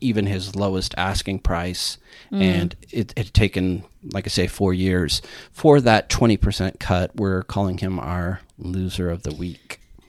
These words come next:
Speaker 2: Yeah, we discussed this house, um, a few, a couple episodes ago, uh, so we don't feel like we really need to go into it, but it's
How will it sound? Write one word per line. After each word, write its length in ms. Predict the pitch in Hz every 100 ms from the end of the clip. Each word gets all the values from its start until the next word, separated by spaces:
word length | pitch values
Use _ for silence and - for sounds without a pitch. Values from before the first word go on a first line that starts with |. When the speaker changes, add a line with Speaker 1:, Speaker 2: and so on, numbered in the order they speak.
| _ _
Speaker 2:
Yeah, 300 | 220 254 247
we 200 | 240 277
discussed 520 | 427 427 - 240 -
this 160 | 214 202
house, 500 | - 180 180 - - -
um, 340 | 170 170 165 -
a 60 |
few, 400 | 175 196 180 175
a 100 | -
couple 300 | 180 185 175
episodes 560 | 170 - 175 170 165 -
ago, 600 | 160 156 151 151 147 - _ _ -
uh, 580 | 165 156 147 143 135 - - _ _ -
so 200 | - 202
we 80 | 208
don't 180 | 220 -
feel 140 | 208
like 140 | 185 175
we 100 | 165
really 400 | 156 202 254 285
need 180 | 294 277
to 80 | 277
go 180 | 262
into 260 | 262 254 262
it, 160 | 254 254
but 140 | 196
it's 280 | 196 - -